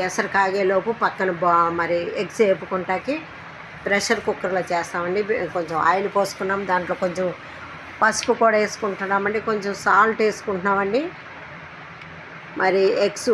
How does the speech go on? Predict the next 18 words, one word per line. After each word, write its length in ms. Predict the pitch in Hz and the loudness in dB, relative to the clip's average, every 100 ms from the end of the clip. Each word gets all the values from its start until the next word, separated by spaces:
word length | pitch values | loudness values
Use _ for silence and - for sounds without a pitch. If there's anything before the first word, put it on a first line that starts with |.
| 196 | 4
ఒక 100 | 196 180 | 6 6
ఆరు 160 | 185 190 185 | 6 6 4
ఉడకబెట్టి 440 | 180 190 190 190 - | 2 0 -2 -2 -2
పక్కన 300 | 175 190 185 175 | -2 0 0 0
పెట్టుకున్నామండి. 640 | - 190 175 175 180 196 196 | 0 0 0 0 0 0 0
మ-, 100 | - - - | -2 0 0
అది 240 | 170 185 170 175 175 - - | 2 2 2 0 -2 -2 0
ఆ 20 | 185 180 | 2 2
ఎగ్స్ 260 | 180 - 214 190 185 175 | 0 -4 0 0 0 0
నిలువుగా 420 | 185 196 208 208 202 | 2 2 4 2 0
కట్ 160 | 165 156 175 | -4 -2 -2
చేసుకోవాలండి. 640 | 175 - 170 165 165 175 175 | -2 0 0 0 -2 -6 -4
చూ-, 180 | 165 151 - - | -6 -6 -12 -8
చూస్తున్నారు 500 | 185 170 185 170 165 175 | -4 -4 -2 -2 0 2
కదా 120 | 185 175 | 2 2
ఎలా 140 | 165 160 | 2 0
కట్ 160 | 160 160 | -4 0
చేసుకోవాలండి. 680 | 175 - 170 165 165 185 277 | -2 0 0 2 2 2 2